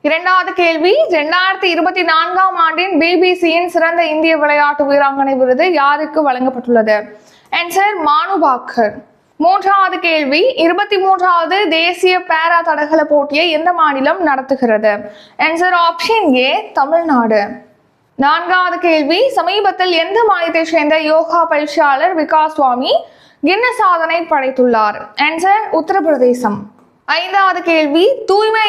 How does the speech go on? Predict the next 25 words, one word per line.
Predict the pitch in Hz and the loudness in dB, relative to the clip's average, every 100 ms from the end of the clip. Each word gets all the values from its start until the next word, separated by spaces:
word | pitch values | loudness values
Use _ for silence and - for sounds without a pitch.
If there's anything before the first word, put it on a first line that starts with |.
| 381 | 0
இந்தியா | 349 349 330 | 0 2 2
திட்டம் | 330 320 349 339 | -2 -4 -2 0
எந்த | 320 370 349 | 0 0 0
ஆண்டு | 311 330 330 | -2 -2 -2
தொடங்கப்பட்டது? | 294 285 277 262 226 220 208 - 269 | -2 -2 -2 0 2 2 0 -2 -4
ஆன்சர் | 302 339 311 294 | 0 2 2 0
ஆப்ஷன் | - 381 339 254 | 0 2 2 2
பி, | 330 508 339 | 2 2 2
ரெண்டாயிரத்தி | 269 302 311 311 359 622 - - _ _ | 2 2 0 -2 0 0 -2 -18 _ _
பதினான்காம் | 302 339 381 359 349 339 269 240 | -2 0 -2 -2 -2 0 2 0
ஆண்டு. | 214 214 - - _ _ - 320 | 0 -2 -4 -14 _ _ -2 0
ஆறாவது | 349 403 403 403 403 | 0 0 0 -2 0
கேள்வி, | 339 294 302 381 370 | 0 2 0 0 0
வழிபாடு | 302 359 392 403 381 381 | 0 0 0 0 0 -2
தலங்கள் | 339 330 330 339 | -2 0 0 0
சட்டம் | 311 311 339 | 0 0 -2
எந்த | 302 349 | -2 0
ஆண்டு | 370 330 302 339 339 | 2 0 0 0 2
இயற்றப்பட்டது? | 311 311 277 262 233 220 214 - | 0 0 -2 0 0 2 0 0
ஆன்சர் | 294 320 349 381 330 | -2 0 0 0 0
ஆயிரத்தி | 339 381 392 403 381 | 2 0 0 0 0
தொள்ளாயிரத்தி | 339 311 302 311 349 381 381 | 2 0 -2 -2 2 2 0
தொண்ணூத்தி | 330 359 370 330 | 0 0 0 0
ஓராம் | 302 285 269 247 | 2 0 0 -2
ஆண்டு. | 220 | -2